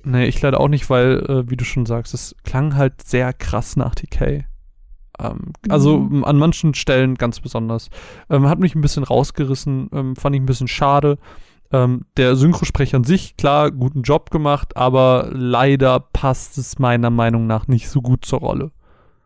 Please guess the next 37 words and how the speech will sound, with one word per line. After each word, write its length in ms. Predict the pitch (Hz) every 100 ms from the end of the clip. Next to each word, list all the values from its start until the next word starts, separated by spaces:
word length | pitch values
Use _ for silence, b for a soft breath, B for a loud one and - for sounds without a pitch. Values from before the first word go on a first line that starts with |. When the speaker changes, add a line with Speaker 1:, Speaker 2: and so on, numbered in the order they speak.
| _ -
Speaker 1:
So 320 | - 113 110 -
meine 280 | 120 110 113
Einschätzung. 540 | 117 - 127 151 135 - - -
Speaker 2:
Ja, 320 | 220 208 196 208 - -
sehe 160 | - 196
ich 100 | -
genauso. 460 | 190 185 185 - 190 _ -
Speaker 1:
Mm, 480 | 139 135 131 131 131 - _ _ _ _ -
ich 160 | 160
Speaker 2:
Kurz 140 | - -
Speaker 1:
we-, 40 |
Speaker 2:
noch 60 | 262
Speaker 1:
ich 60 |
Speaker 2:
mal 60 | 226
eine 100 | 208
Synchro-Sache, 800 | 185 196 247 - 277 277 - - 392 - -
Speaker 1:
Okay, 280 | - 143 -
Speaker 2:
bevor 260 | 143 147
Speaker 1:
mm, 20 | 262
Speaker 2:
du 80 | 262
weitermachst? 460 | 269 277 320 -
Speaker 1:
nee, 160 | 147 151
Speaker 2:
Oder 100 | 196
Speaker 1:
hab 20 |
ich 40 | 180
Speaker 2:
wolltest 260 | 175 180 175
du 40 |
weitermachen? 680 | 180 180 190 185 - - -
Speaker 1:
Ich 140 | - -
wollte 140 | 180
weitermachen, 340 | 180 190 202
aber 140 | 180 170
ich 80 | -
hab 120 | -
keine 180 | 175 160
Synchro-Sache 480 | 156 - 120 120 113
mehr. 240 | 110